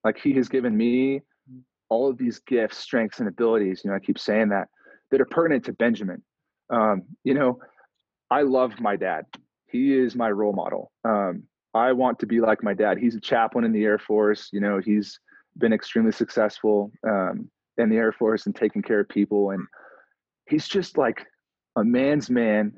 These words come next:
and he is an incredible leader, right? And so I wanna be just like my dad. But my dad has constantly reminded me that, "Benjamin, you know, it's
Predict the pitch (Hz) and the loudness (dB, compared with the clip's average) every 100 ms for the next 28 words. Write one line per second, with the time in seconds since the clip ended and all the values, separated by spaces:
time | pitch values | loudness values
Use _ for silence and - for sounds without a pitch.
0 | - 123 120 143 131 117 120 107 - - | -2 -2 0 0 2 0 0 0 0 0
1 | 123 107 110 95 92 - _ _ _ - | 0 2 2 0 -2 -4 _ _ _ -4
2 | 113 127 131 _ - 127 - 160 147 - | 0 0 -2 _ -6 -4 -2 0 -2 -2
3 | 165 196 190 151 160 143 175 151 165 156 | -2 0 2 0 0 0 -2 0 -2 0
4 | 151 110 120 120 92 - _ _ _ - | 0 0 2 2 0 -6 _ _ _ -4
5 | 143 143 107 131 151 143 123 104 _ _ | 0 0 0 0 0 2 0 -4 _ _
6 | - 113 - 147 - 143 123 113 120 135 | -8 -6 -2 -2 -2 -2 0 2 2 0
7 | 131 107 107 101 - _ 135 151 143 110 | 0 -2 -2 -2 -4 _ -4 -2 -2 0
8 | 123 139 127 - _ | 2 2 0 -4 _